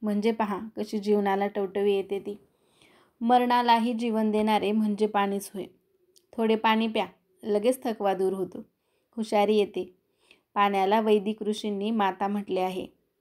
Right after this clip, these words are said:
आई मुलाला दूध देते, परंतु दुधाहूनही पाणी थोर आहे. पाणी नेहमी पाहिजे. पाण्याचा रस जन्मल्यापासून मरेपावे तो पाहिजे. प्रेम करणाऱ्या आयांप्रमाणे हे पाणी आहे,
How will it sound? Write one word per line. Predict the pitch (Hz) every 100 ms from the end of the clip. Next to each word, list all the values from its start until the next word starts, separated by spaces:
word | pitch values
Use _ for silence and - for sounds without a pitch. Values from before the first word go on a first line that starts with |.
| _ _
आई | 214 214 226
मुलाला | 226 214 214 214
दूध | 214 196
देते, | 202 202 202
परंतु | 214 202 208 208 208
दुधाहूनही | 208 208 220 226 220 208 240
पाणी | 226 202 190 190
थोर | 190
आहे. | 180 180 - _ _ _ _ _ _ _ _ _
पाणी | 240 247 262 247
नेहमी | 247 247 240 247
पाहिजे. | 226 208 185 180 _ _ _ _ _ _ _
पाण्याचा | 196 196 196 208 208
रस | 214 202 202
जन्मल्यापासून | 214 202 202 202 202 202 196 220
मरेपावे | 214 208 196 190 190
तो | 196 214
पाहिजे. | 208 196 190 208 _ _ _ _ _ - _ -
प्रेम | 226 233
करणाऱ्या | 226 220 208 196 196 208
आयांप्रमाणे | 202 208 202 208 214 196 190 196
हे | 214 208
पाणी | 208 190 185 196
आहे, | 190 185